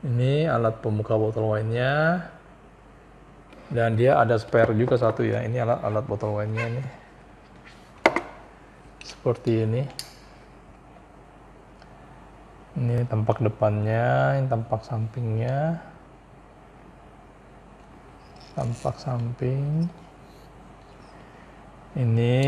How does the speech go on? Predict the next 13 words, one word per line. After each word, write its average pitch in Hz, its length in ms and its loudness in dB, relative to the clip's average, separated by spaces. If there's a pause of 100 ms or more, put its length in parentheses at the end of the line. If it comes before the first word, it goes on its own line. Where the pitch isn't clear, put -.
(360)
pembuka 113 320 2
botol 113 240 4
wine-nya 113 400 2
kelas 110 320 4
premium 107 480 0
ya. 110 320 -4 (1900)
Dari 110 160 2
bahannya 107 400 2
aja 113 80 0
ketahuan, 113 800 0 (320)
gripnya 110 480 0
aja 110 160 0
enak 113 320 -2